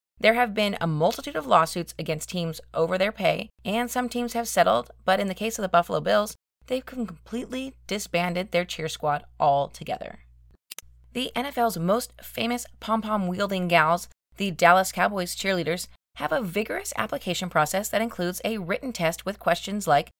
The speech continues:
"Name a member of Trump's cabinet," or "How many yards are assessed for a personal foul penalty?" I read an article doing research for this podcast,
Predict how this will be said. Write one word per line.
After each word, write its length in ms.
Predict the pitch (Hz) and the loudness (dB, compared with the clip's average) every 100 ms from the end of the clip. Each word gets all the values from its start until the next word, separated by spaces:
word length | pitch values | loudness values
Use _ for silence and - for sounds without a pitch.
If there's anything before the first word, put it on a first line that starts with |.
| _ _ 190 | _ _ -4
"Name 300 | 220 311 330 | -2 -2 -2
a 120 | 240 | 0
member 320 | 190 190 190 | 2 2 2
of 180 | 185 - | 2 0
Trump's 380 | - 160 - - | -2 -4 -4 -14
cabinet," 480 | - 170 156 139 - _ _ _ 240 | -4 -2 -2 -6 -10 _ _ _ 0
or 200 | 262 254 | 0 2
"How 200 | 185 190 | 2 2
many 160 | 220 | 2
yards 340 | 196 156 156 - | 4 4 4 2
are 140 | 175 | 0
assessed 440 | 175 - 143 - | 2 2 2 0
for 280 | - 190 185 | -4 2 2
a 100 | 160 | 2
personal 400 | - 160 - 170 | -2 -4 0 -2
foul 260 | - - - | -2 -2 -2
penalty?" 540 | 170 143 - - - _ _ - | -2 -4 -6 -10 -14 _ _ 2
I 80 | 208 | 8
read 140 | 254 | 8
an 80 | 254 | 8
article 320 | 196 190 165 | 6 6 0
doing 280 | 160 165 156 | 0 -2 -2
research 360 | 185 185 - | -6 -6 -8
for 140 | - 175 | -2 0
this 240 | 156 - - | 0 -2 -12
podcast, 600 | - 165 - 156 151 - | -2 -2 0 -2 -2 -4